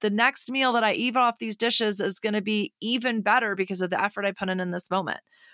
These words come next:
Or, like, "I'm gonna do the dishes and that's my five minutes of meditation, bitches. Like, two birds, one stone. Let's get this." Dream big. And it, it, this also, I think, reinforces that idea of, like, if the universe is constantly expanding, guess what, my friend? So are you. And I've said this a million times.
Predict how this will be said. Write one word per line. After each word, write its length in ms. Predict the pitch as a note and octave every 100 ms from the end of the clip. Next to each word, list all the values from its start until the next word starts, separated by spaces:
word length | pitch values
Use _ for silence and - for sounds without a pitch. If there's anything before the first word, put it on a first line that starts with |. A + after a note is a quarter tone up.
| _ _
Or, 220 | D4 E4+ E4
like, 220 | C4+ -
"I'm 100 | A3+
gonna 140 | C#4 D4
do 140 | C4+
the 80 | B3+
dishes 340 | C4 C4 B3+
and 120 | A#3 G#3+
that's 220 | B3 -
my 100 | A#3+
five 280 | - A3+ G#3+
minutes 320 | A#3 A3+ G#3
of 60 |
meditation, 580 | G3+ A3 G#3+ A#3 A#3+ G#3+
bitches. 360 | F#3+ G3 A#3+ A#3
Like, 180 | G#3+ G#3
two 180 | B3+
birds, 240 | A#3 A#3+ A#3+
one 160 | A#3+
stone. 280 | A3+ C4 B3
Let's 180 | G#3 F#3+
get 180 | - B3 -
this." 500 | G#2+ A#3 - - -
Dream 420 | E3+ G#3 A#3 A#3+ G3
big. 400 | C#3+ B2 F2+ - _
And 140 | G#3+ A3+
it, 160 | G#3+
it, 280 | B2 G3 F#3
this 180 | G#3 G#3+
also, 280 | G#3 F#3+ F3+
I 80 | E3
think, 180 | F3
reinforces 480 | E3+ E3 E3+ D#3+ D#3+
that 120 | D#3
idea 320 | D3 C#3+ D#3+ D3+
of, 120 | D#3
like, 160 | D3+
if 160 | D#3+ -
the 80 | E3
universe 440 | F3 G3 G3+ G#3
is 120 | F3+
constantly 560 | - - E3 - F3+ E3
expanding, 540 | D3 - D3 D#3+ F3+
guess 200 | E3+ E3
what, 140 | F3 -
my 100 | D3
friend? 320 | - C#3+ C3+
So 440 | - - C#3+ C#3 -
are 220 | C3+ C#3
you. 520 | C3+ B2+ A#2 F3 B3+ C#4 -
And 240 | G3 F#3 -
I've 160 | F3
said 160 | - F3
this 180 | F#3 F3
a 40 |
million 260 | F3 E3+ E3
times. 460 | D#3+ D#3+ D#3+ -